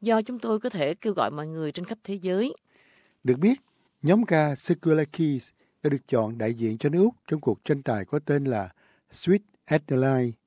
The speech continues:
Speaker 2: hai ngàn mười tám Harmony Classic quốc tế. Thế nhưng đó không phải là chiến thắng cho phụ nữ, với nhiều người gia nhập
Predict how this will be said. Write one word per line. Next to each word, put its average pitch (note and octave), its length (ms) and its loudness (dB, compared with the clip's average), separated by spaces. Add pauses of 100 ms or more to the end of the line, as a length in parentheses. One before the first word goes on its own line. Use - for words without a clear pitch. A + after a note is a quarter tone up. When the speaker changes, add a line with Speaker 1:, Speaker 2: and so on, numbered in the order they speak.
Speaker 2:
hai C#3+ 220 0
ngàn A#2 200 0
mười G2 140 -2
tám C#3+ 320 0 (300)
Harmony C3+ 420 2
Classic D3+ 480 -2 (100)
quốc D3+ 240 -2
tế. C#3+ 260 4 (840)
Thế F#3 140 4
nhưng F3+ 200 4
đó F#3+ 80 6
không F#3 160 -2
phải E3 120 2
là A2+ 80 2
chiến F#3 240 -2
thắng G3 200 -2
cho E3 120 0
phụ A#2+ 160 0
nữ, A2 280 -2 (400)
với F#3 140 4
nhiều C3 180 6
người A#2 280 2
gia C#3 140 0
nhập B2+ 220 0